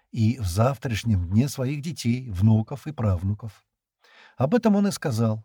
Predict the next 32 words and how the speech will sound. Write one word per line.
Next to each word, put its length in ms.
как 200
мог. 320
Впервые 440
властелин 420
задумался. 600
По 100
крайней 340
мере, 200
вопросов 520
никаких 460
пока 260
ещё 260
не 160
задавал. 540
"А 100
вы 80
зачем 340
уничтожили 600
весь 160
животный 420
мир 320
и 80
растительность?" — 800
вдруг 340
в 60
свою 280
очередь 280
спросил 380
Сергей, 440
воспользовавшись 1040
затянувшейся 720
паузой. 500